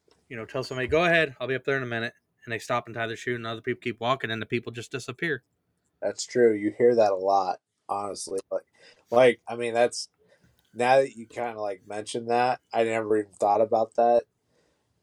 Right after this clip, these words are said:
Speaker 2: Usually when people go missing, it's
Speaker 1: <clears throat>
Speaker 2: either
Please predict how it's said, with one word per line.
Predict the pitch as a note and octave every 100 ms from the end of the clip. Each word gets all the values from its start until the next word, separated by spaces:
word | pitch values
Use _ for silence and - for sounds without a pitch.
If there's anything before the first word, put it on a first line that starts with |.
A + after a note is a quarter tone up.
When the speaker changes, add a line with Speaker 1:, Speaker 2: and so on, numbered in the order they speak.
| _ _ A#2
Speaker 2:
Usually | B2 A#2+ A#2+ B2 A#2+
when | A2+
people | G#2+ A#2 A#2
go | A2+ A2+
missing, | A2 A2+ G#2+ A2+ G2 G2 F#2+ _ _ _
it's | A2 - - E2+ -
Speaker 1:
<clears throat> | - -
Speaker 2:
either | A#2+ A2+